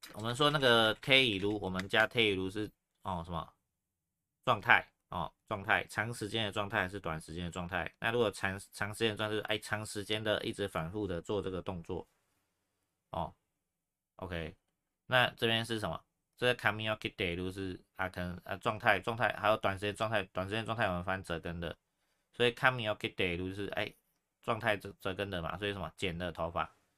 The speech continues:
那哎，或者是有剪头发的状态哦，剪了头发还是有剪头发的状态哦。那，那你改成否定嘞？没有这个状态，没有做这个状态就是没有做这个事情嘛。所以髪を切っていない是我，我都没有做，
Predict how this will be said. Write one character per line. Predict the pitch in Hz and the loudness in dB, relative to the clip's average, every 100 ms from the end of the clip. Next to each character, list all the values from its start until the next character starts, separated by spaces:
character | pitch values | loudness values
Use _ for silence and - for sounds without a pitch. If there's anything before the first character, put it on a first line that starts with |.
| _ _ _ _ - | _ _ _ _ -2
那 | 120 - - - - - _ - | -2 -2 -10 -20 -20 -20 _ -6
哎， | 87 - - - - | -6 -6 -12 -14 -4
或 | |
者 | 107 | -2
是 | 101 117 | 0 0
有 | 101 | 0
剪 | 95 87 | 0 -4
头 | 90 92 | -4 -4
发 | 80 | -4
的 | |
状 | 82 92 | -4 -4
态 | 92 87 - _ - | -2 -2 -4 _ -10
哦， | 87 - _ | -8 -8 _
剪 | - 92 | -6 -6
了 | |
头 | 92 101 | -4 -2
发 | 104 | -2
还 | 92 | -2
是 | |
有 | 101 | -2
剪 | 95 85 | -4 -6
头 | 90 | -6
发 | 82 | -6
的 | |
状 | 90 85 | -6 -8
态 | 87 85 | -8 -8
哦。 | - - | -12 -8
那， | 104 - _ _ _ _ _ | -8 -8 _ _ _ _ _
那 | 113 | -8
你 | 110 | -4
改 | 90 | -4
成 | 87 | -2
否 | 87 | -4
定 | 80 95 | -4 -4
嘞？ | 80 - _ - - _ _ _ _ _ _ _ - | -6 -14 _ -20 -20 _ _ _ _ _ _ _ -6
没 | 117 | -2
有 | 107 | 0
这 | 113 | 0
个 | 104 | 0
状 | 107 98 | -2 -2
态， | 104 92 - - | -2 -2 -8 -10
没 | 110 | -4
有 | 113 | -2
做 | 113 | 0
这 | 110 | 0
个 | |
状 | 104 107 | 0 0
态 | 107 | 0
就 | 101 | 0
是 | 107 95 - | -4 -8 -12
没 | - 101 | -6 -4
有 | 90 | -2
做 | 101 | -4
这 | 101 | -2
个 | |
事 | 92 85 | -4 -6
情 | 80 | -10
嘛。 | 73 - | -10 -6
所 | 110 | -2
以 | 107 | -2
髪 | - 110 113 92 | 0 0 0 -6
を | |
切 | - | -6
っ | 98 | -4
て | 90 85 | -4 -2
い | |
な | 95 | -4
い | 92 | -6
是 | 95 | -8
我， | 90 - | -10 -12
我 | 87 85 | -12 -6
都 | 101 | -4
没 | 101 95 | -4 -6
有 | 87 | -6
做， | 101 82 | -4 -6